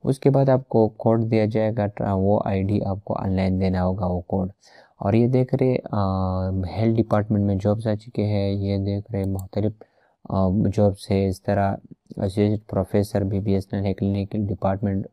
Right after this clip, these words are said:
टर्मिनोलॉजी है, इस तरह आप देख रहे हैं, इसमें काफ़ी जॉब्स है। इस एडवर्टाइजमेंट को आप देख सकते हैं और इसका एडवर्टाइजमेंट भी आप खैबर पख्तूनख्वा पब्लिक सर्विस कमीशन की वेबसाइट पे देख सकते हैं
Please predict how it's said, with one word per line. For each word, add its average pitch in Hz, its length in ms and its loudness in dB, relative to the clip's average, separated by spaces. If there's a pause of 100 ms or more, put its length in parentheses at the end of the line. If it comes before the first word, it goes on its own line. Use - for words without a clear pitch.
(160)
टर्मिनोलॉजी 98 680 0
है, 98 160 0
इस 92 140 -8
तरह 110 240 -2 (560)
आप 113 80 2
देख 120 300 2
रहे 120 140 2
हैं, 117 140 0
इसमें 110 500 -2
काफ़ी - 500 -4
जॉब्स 104 420 0
है। 98 140 -2 (440)
इस 113 80 -2
एडवर्टाइजमेंट 107 540 2
को 98 120 -2
आप 98 120 2
देख 101 260 0
सकते - 360 -6
हैं 104 360 -2 (1800)
और 107 140 4
इसका - 440 2
एडवर्टाइजमेंट 120 640 2
भी 135 80 0
आप 117 180 0
खैबर 117 220 0
पख्तूनख्वा 110 580 -2
पब्लिक 107 160 0
सर्विस 107 240 -4
कमीशन 107 460 0
की 104 120 0
वेबसाइट 104 320 0
पे 107 80 2
देख 104 140 2
सकते 104 320 -6
हैं 104 220 -4